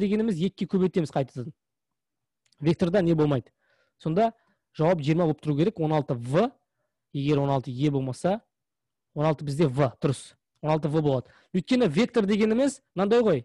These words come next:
екі нүкте берілсе, сіз векторды былай құрастырсаңыз да болады, немесе былай құрастырсаңыз да болады. Түсінікті ғой. Егер де кесінді десе, бесті төртке көбейтіп екіге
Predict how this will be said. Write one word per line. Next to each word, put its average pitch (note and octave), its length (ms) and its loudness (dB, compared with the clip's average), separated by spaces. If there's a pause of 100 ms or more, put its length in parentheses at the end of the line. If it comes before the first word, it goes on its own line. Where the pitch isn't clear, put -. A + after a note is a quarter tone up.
екі G#3+ 240 2
нүкте A3 180 0
берілсе, G#3 520 2 (340)
сіз B3+ 380 0 (180)
векторды A#3+ 640 2 (280)
былай A3+ 300 4
құрастырсаңыз F#3+ 640 2
да D#3+ 80 4
болады, G#3+ 400 2 (1300)
немесе A#3 580 2
былай A3 300 4
құрастырсаңыз F3+ 600 0
да D3+ 100 2
болады. B2+ 240 -4
Түсінікті C4 320 0
ғой. D#3+ 160 2 (560)
Егер G3 240 0
де G#3+ 60 -2
кесінді B3+ 420 0
десе, A#3 340 0
бесті G3+ 300 -2
төртке A3+ 240 -2
көбейтіп G#3 320 -2
екіге - 160 -2